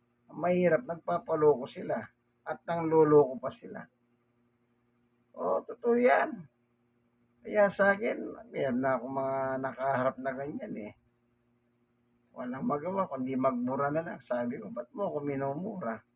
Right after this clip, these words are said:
Ah. Hindi raw ako minumura. Eh, sino minumura mo? Kung kausap mo ka ako.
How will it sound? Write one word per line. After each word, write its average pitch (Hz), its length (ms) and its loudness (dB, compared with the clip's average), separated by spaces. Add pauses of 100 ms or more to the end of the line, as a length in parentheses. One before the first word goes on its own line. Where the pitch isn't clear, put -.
(1700)
Ah. 104 240 -4 (2250)
Hindi 123 160 -10
raw 135 160 -2
ako 135 240 -2
minumura. 135 720 -4
Eh, 135 100 -2
sino 151 300 -4
minumura 143 640 0
mo? 151 320 0
Kung 110 80 -18
kausap 123 480 -2
mo 107 80 -16
ka 123 240 -2
ako. - 60 -20